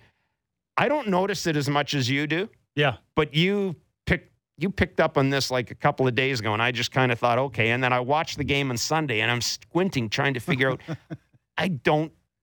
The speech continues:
Speaker 1: I can kinda see what Barker's talking about,
Speaker 2: Yeah.
Speaker 1: but maybe it's a little subtle.
Speaker 2: Yeah,
Speaker 1: So
Speaker 2: well,
Speaker 1: tell
Speaker 2: it,
Speaker 1: us about
Speaker 2: it,
Speaker 1: Lourdes.
Speaker 2: it's, it's re-, it's real simple. Like, you, like,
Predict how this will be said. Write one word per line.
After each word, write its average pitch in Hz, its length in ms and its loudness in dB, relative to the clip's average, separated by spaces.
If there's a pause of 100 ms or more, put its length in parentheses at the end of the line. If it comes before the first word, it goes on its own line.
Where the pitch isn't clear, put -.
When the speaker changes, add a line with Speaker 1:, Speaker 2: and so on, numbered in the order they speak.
(200)
Speaker 1:
I 135 60 -2
can 120 180 -2
kinda 202 360 0
see 175 200 -2
what 170 240 -4
Barker's 156 400 0
talking 143 300 2
about, 143 180 0
Speaker 2:
Yeah. 151 140 2
Speaker 1:
but 120 60 -4
maybe 143 240 -2
it's 135 140 -4
a 131 40 0
little 127 220 0
subtle. 127 300 0
Speaker 2:
Yeah, 175 100 2
Speaker 1:
So 170 60 0
Speaker 2:
well, 175 80 0
Speaker 1:
tell 240 140 0
Speaker 2:
it, - 60 -2
Speaker 1:
us - 120 -4
about 165 280 0
Speaker 2:
it, 135 40 -6
Speaker 1:
Lourdes. 123 240 0
Speaker 2:
it's, 185 140 -6
it's 190 180 0
re-, 208 160 2
it's 185 180 -4
real 208 160 2
simple. 135 360 -2
Like, 165 200 0
you, 180 60 -4
like, 165 300 -2